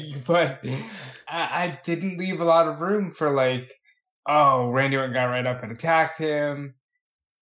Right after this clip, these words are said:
You know, we're going towards Payback now." It kinda felt definitive.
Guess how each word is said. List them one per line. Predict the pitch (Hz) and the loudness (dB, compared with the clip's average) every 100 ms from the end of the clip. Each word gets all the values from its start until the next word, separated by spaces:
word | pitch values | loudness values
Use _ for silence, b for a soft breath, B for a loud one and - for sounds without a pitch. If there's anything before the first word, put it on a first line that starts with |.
| _ | _
You | 143 | 0
know, | 127 | 0
we're | 123 123 | 0 0
going | 135 131 127 | 2 0 -2
towards | 127 127 117 113 | -6 -4 -4 -4
Payback | - 156 151 143 139 | -2 0 2 2 0
now." | 143 139 135 127 _ _ _ _ _ | -4 -6 -6 -8 _ _ _ _ _
It | 127 | -14
kinda | 127 165 190 | -2 0 0
felt | 202 170 - - | 0 -2 -10 -8
definitive. | 151 156 196 165 104 104 | -6 -4 -4 -4 -6 -8